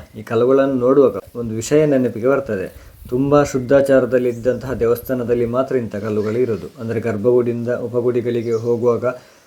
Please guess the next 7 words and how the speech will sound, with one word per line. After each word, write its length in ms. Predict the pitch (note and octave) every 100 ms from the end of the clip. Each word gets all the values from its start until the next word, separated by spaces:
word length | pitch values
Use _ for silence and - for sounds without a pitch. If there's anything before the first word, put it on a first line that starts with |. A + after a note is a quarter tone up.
| _ -
ಮಣ್ಣನ್ನು 400 | A2+ C3 C#3 C3+
ಸ್ಪರ್ಶ 340 | C3+ B2+ -
ಮಾಡದೆ 460 | B2 A2+ G#2 G2 A2+ - _ _ _ _ _ _ _ _ -
ಕಲ್ಲಿನಲ್ಲೇ 640 | C3 C3+ D3 C#3+ C#3 C#3 D3 - - -
ನಡ್ಕೊಂಡು 360 | B2+ A2 B2 C3+
ಹೋಗ್ಬೋದು 360 | C3 G#2 E2+ -
ಅರ್ಚಕರು. 480 | A#2 - A2 G#2+